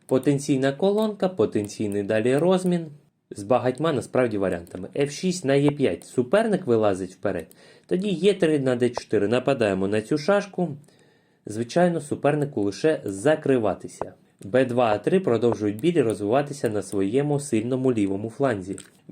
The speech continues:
Б шість, А п'ять. Пішов на бортик, намагається нас трохи тут зв'язати. Тоді Б Ц п'ять. Виходимо вперед. Нічого не боїмося. Е п'ять на Ф чотири.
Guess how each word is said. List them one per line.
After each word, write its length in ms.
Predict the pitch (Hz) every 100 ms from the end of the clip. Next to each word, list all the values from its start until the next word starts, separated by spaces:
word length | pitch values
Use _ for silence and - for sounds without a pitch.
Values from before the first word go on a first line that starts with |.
| -
Б 100 | 123
шість, 340 | - 196 185
А 60 | 180
п'ять. 360 | 180 107 95 -
Пішов 320 | - 170 165
на 120 | 143
бортик, 400 | 147 180 175 -
намагається 600 | 120 127 135 160 151 123
нас 200 | 135 147
трохи 320 | 143 139 139
тут 180 | 135 117
зв'язати. 600 | 113 123 131 101 85 - _ - - - -
Тоді 320 | 120 127 139 123
Б 360 | 107 160 147
Ц 160 | 139 113
п'ять. 460 | 107 98 82 - - - _ _ _
Виходимо 580 | 104 113 - 151 143 139
вперед. 560 | 139 139 135 107 - _ _
Нічого 460 | 113 113 160 135 123
не 120 | 123
боїмося. 480 | 120 120 98 - - 113
Е 100 | 143
п'ять 340 | 151 139 139 135
на 120 | 127
Ф 100 | 120
чотири. 480 | - 120 - 92